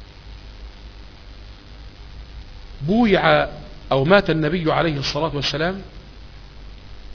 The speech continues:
في أيام بيعة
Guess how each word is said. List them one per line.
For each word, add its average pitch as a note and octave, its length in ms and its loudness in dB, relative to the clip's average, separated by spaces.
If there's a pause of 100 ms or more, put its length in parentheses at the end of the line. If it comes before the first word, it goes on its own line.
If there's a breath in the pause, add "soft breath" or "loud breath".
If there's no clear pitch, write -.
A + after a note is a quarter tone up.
(2500)
في D3+ 120 0
أيام E3+ 360 8
بيعة D#3 280 6